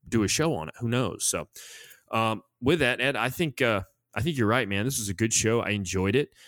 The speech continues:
I enjoyed the banter back and forth about certain areas and how we were able to retrospectively look back at our own lives and kinda, uh, attach it to the different things. And I, I think the audience could do the same thing.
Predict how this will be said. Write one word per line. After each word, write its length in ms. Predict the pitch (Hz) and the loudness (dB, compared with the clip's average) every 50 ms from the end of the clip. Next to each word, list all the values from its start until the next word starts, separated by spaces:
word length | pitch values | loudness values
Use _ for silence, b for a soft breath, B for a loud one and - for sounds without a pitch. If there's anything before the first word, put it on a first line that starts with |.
| B B B B _ _ _ _ - - | B B B B _ _ _ _ -6 -4
I 100 | 110 117 | -2 0
enjoyed 440 | 117 107 101 117 120 117 110 101 - - _ _ | 0 2 4 4 4 4 4 2 -4 -14 _ _
the 100 | - 98 | -6 -4
banter 380 | 82 - 95 98 104 - 113 | -2 -2 -2 -2 -2 -2 -2
back 200 | 101 104 95 - | -2 -2 -2 -4
and 80 | 95 90 | -6 -8
forth 360 | - - 107 107 107 104 - | -6 -2 0 0 0 0 -2
about 300 | 101 87 90 92 - - | -4 -4 -4 -4 2 2
certain 280 | - - 113 98 73 78 | 4 4 4 2 -2 -2
areas 480 | 80 95 101 104 110 120 131 131 117 | -4 -2 0 2 4 4 4 4 4
and 160 | - 87 95 92 | 2 0 -2 -2
how 200 | 92 104 104 101 | -2 -2 0 2
we 160 | 101 104 101 | 2 4 4
were 100 | 98 95 | 4 2
able 300 | 98 95 95 95 90 90 | 2 2 2 0 0 -2
to 60 | - - - - - - - 95 101 - - 104 104 | -4 -8 -14 -20 -18 -18 -18 -18 -18 -20 -8 -2 0
retrospectively 880 | 107 107 104 - - 101 - - - 110 101 - - 92 95 98 95 | 0 0 0 -2 -2 0 0 0 2 0 -2 -4 -4 -4 -2 -2 -2
look 280 | 90 90 101 104 98 - - | 0 0 0 -2 -2 -2 -4
back 220 | 92 90 92 - | -6 -4 -4 -4
at 60 | 87 | -4
our 120 | 87 87 90 | -2 -2 -2
own 160 | 95 95 92 | -4 -4 -4
lives 400 | 87 92 92 95 104 107 101 98 | -4 -4 -4 -2 -2 -2 -4 -4
and 100 | 90 87 | -6 -6
kinda, 300 | - 101 92 87 76 - _ _ _ _ _ _ _ _ _ _ _ | -6 -6 -6 -6 -8 -10 _ _ _ _ _ _ _ _ _ _ _
uh, 300 | - 85 82 80 76 78 98 - _ | -8 -8 -6 -6 -8 -10 -12 -12 _
attach 520 | 107 - - 92 101 107 101 95 - - | -2 0 0 0 0 -2 -4 -2 -2 -4
it 120 | 120 - - | -6 -4 -2
to 120 | - 113 104 | -2 -2 0
the 220 | 92 104 101 98 | 0 0 0 0
different 340 | 92 98 98 - 110 98 - | 0 -2 -4 -4 -6 -6 -4
things. 280 | - 104 107 117 113 107 | -4 -2 -2 -2 -2 -4
And 100 | 95 98 | -4 -4
I, 80 | 104 - | -4 -4
I 160 | - 101 107 104 | -4 -4 -4 -2
think 200 | - 127 110 95 | -4 -6 -6 -6
the 120 | 98 - | -8 -10
audience 420 | - - 92 92 107 120 151 143 - | -10 -8 -6 -4 -2 -2 -2 -4 -4
could 140 | - 120 104 | -4 -2 0
do 140 | 107 110 | 0 0
the 80 | 98 95 | 2 2
same 240 | - - 98 92 85 | 0 0 0 -2 -4
thing. 380 | - 90 92 101 147 185 208 | -4 -4 -2 -2 -2 -4 -6